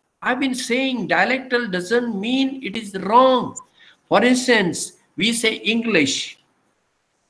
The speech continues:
but in English is the language of the English people, British people in England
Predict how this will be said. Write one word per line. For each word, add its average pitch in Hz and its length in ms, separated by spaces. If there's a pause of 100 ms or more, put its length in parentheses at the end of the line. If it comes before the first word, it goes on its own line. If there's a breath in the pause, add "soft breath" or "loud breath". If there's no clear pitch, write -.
(760)
but 220 520 (400)
in 202 420 (140)
English 240 420
is 226 80
the 208 80
language 226 480
of 233 160
the 233 80
English 262 420
people, 170 320
British 226 440
people 185 340
in 170 160
England 214 640